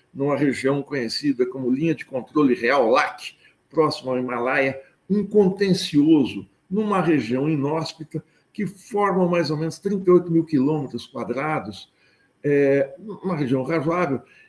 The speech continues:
que, que é, é, apesar de ser uma região inóspita, é uma região que possivelmente tem muitas riquezas no subsolo e é rota de passagem para um comércio regional. É, essas disputas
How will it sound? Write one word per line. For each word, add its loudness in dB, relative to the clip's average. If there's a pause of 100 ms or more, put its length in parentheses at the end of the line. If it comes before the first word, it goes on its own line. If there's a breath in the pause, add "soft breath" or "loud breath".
(340 soft breath)
que, -18
que -10
é, 2
é, 0
apesar 4
de -4
ser 0
uma 0
região 4
inóspita, 0
é 2
uma 0
região 2
que -8
possivelmente -4
tem -4
muitas -2
riquezas 4
no -10
subsolo -4
e 6
é 4
rota -2
de -6
passagem -4 (280 soft breath)
para -2
um 6
comércio 0
regional. 2 (480 soft breath)
É, 6
essas 0
disputas -4